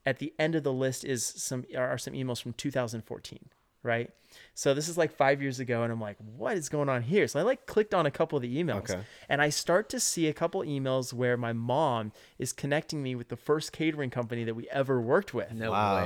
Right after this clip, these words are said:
Speaker 3: way.
Speaker 1: And I look at this, and then the ne-, so then I go-, I, I searched that lady's name in the email. And I went back and I looked at the first ever email that I sent to her, like, "Hey, could I go work some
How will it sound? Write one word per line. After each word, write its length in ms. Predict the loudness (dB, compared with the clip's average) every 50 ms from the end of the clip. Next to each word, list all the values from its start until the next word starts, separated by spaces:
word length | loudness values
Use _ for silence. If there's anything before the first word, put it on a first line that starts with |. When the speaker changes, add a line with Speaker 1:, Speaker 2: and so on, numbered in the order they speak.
| 2 0
Speaker 3:
way. 320 | -2 -4 -4 -6 -8 -4 -2
Speaker 1:
And 140 | 0 0 2
I 100 | 2 4
look 380 | 4 4 2 2 0 -2 -2
at 100 | 0 4
this, 160 | 6 6 6 6
and 240 | 4 2 4 6 8
then 300 | 8 10 10 8 8 4 2
the 120 | 2 4
ne-, 200 | 4 4 2 2
so 160 | 2 2 2 2
then 120 | 4 4
I 200 | 4 2 2 0 -2 _ _ _ _ _ -16 -10 -4
go-, 260 | -2 0 0 0 0 2
I, 160 | 2 2 2
I 200 | 2 0 0 0 -2
searched 560 | -4 -4 2 2 2 2 2 -4 -10 -10 -2 0
that 240 | 2 2 2 2 2
lady's 400 | 2 2 4 4 2 0 0 -2
name 300 | -2 -2 -4 -6 -8 -8 -6
in 120 | -4 -4 -4
the 120 | -2 -4 -4
email. 320 | -4 -4 -4 -6 -8 -12 -16 _ _ _ _ _ _ _ _ _ _ _ _ _ -10 -2
And 80 | 0 2
I 60 | 4
went 220 | 4 4 2 4 4
back 180 | 2 2 2
and 80 | 2 0
I 60 | -2
looked 200 | -2 -2 -6 -6
at 60 | -8
the 60 | -10 -10
first 340 | -4 -2 -2 0 0 0 -2
ever 180 | -2 -4 -4 -6
email 440 | -6 -4 -2 0 0 0 -2 -2 -6 -12 -20 -20 -8 _
that 100 | 0 2
I 60 | 2
sent 240 | 2 0 -2 -2 -2
to 80 | -2
her, 80 | -2 -2
like, 180 | -2 -2 -4 -4
"Hey, 220 | 0 2 2 2
could 140 | 2 0 -2
I 80 | -4 -2
go 180 | 0 0 0
work 220 | 0 0 -2 -6 -6
some 240 | -6 -8 -8 -8